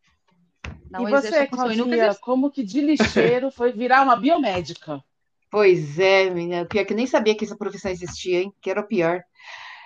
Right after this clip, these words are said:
Speaker 3: É, eu, na verdade, quando eu tava na escola, eu não sabia. A maioria, é, quando eu estudei no Objetivo, né? E lá a gente, você é separado por, por áreas, né? Biológicas, bi-, é, biológicas, exatas e humanas.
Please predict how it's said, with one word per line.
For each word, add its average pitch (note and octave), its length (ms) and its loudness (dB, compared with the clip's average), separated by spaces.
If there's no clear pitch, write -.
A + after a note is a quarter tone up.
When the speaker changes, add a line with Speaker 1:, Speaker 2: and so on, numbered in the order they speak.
Speaker 3:
É, G3 680 6
eu, C#4 100 8
na G4+ 100 2
verdade, C4+ 380 2
quando C4+ 140 -2
eu B3+ 80 -2
tava A3+ 160 0
na G#3 100 -2
escola, A3 600 2
eu G#3 100 -8
não C#4 100 -4
sabia. A#3 540 -2
A G#3+ 80 -4
maioria, D4+ 480 0
é, G3 280 -2
quando A#3+ 340 -6
eu - 100 -8
estudei A#3 340 -4
no A#3+ 80 -2
Objetivo, F#3 580 -6
né? F#3 260 -4
E F3+ 120 2
lá F#3 180 4
a G#3+ 40 2
gente, A3 220 -2
você A3+ 260 -2
é A3 40 0
separado G#3 540 -2
por, G#3 420 -2
por G#3 140 4
áreas, E3 440 2
né? E3+ 200 -10
Biológicas, F3 580 0
bi-, F3+ 140 -4
é, F3 180 -2
biológicas, F#3 680 -2
exatas F3+ 420 -4
e G#3+ 60 0
humanas. D#3+ 500 -6